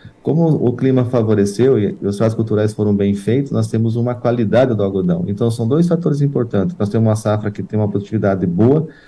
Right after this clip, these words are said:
com uma qualidade boa, e o nosso solo é um solo arenoso, não tem poeira. Então, a pl-, a pluma fica branca.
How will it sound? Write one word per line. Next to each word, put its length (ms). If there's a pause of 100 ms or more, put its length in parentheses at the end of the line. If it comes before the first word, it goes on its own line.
(160)
com 80
uma 120
qualidade 560
boa, 440 (280)
e 80
o 40
nosso 280
solo 300
é 40
um 40
solo 220
arenoso, 440
não 100
tem 180
poeira. 300
Então, 260
a 80
pl-, 220
a 180
pluma 400
fica 320
branca. 540